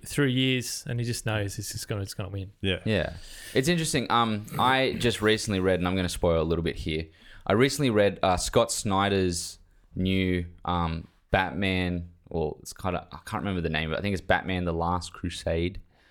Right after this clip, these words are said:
Speaker 3: something like that
Speaker 1: Is
Speaker 3: it's
Speaker 1: it a
Speaker 3: called.
Speaker 1: new, is it a new one?
Speaker 3: Y-, yeah, it's fairly new. And, uh, in it, it opens with Bruce going to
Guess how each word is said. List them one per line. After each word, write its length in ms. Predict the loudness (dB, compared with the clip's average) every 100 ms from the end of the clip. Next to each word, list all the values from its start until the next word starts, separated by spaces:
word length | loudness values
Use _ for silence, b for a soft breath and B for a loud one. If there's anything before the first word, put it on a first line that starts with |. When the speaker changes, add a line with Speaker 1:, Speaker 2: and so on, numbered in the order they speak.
| b b b
Speaker 3:
something 340 | -2 0 2
like 200 | 0 0
that 220 | 0 -2 -2
Speaker 1:
Is 40 |
Speaker 3:
it's 20 | -4
Speaker 1:
it 20 |
a 60 |
Speaker 3:
called. 240 | 0 0 0
Speaker 1:
new, 60 |
is 60 | -4
it 100 | -2
a 20 |
new 160 | -2 -2
one? 240 | -4 -6 -6
Speaker 3:
Y-, 180 | -4 -2
yeah, 220 | 2 4 4
it's 100 | 0
fairly 300 | 0 2 2
new. 320 | 0 -2 -4 -8 B B B B
And, 460 | 2 4 2 -2 -4 b b b
uh, 240 | 4 4 4
in 160 | 2 2
it, 120 | 2
it 140 | 0 4
opens 460 | 4 6 2 0 2
with 400 | 4 4 0 -4
Bruce 420 | 0 2 2 -2
going 400 | 2 2 2 0
to 460 | 0 2 2 0